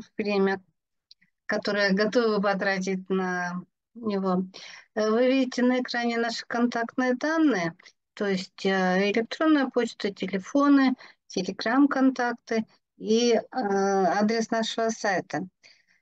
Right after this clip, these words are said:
Вести сегодняшнюю встречу буду я, консультант-аналитик один эс Гардышева Галина.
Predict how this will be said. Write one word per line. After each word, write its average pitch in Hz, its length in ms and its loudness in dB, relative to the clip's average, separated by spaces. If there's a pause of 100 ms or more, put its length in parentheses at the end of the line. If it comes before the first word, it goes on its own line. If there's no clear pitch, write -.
(120)
Вести 254 480 0
сегодняшнюю 233 1200 2
встречу 226 500 -2
буду 208 260 -2
я, 202 340 0
консультант-аналитик 247 1200 -2
один 202 220 -2
эс 185 160 2
Гардышева 190 640 -4
Галина. 175 760 0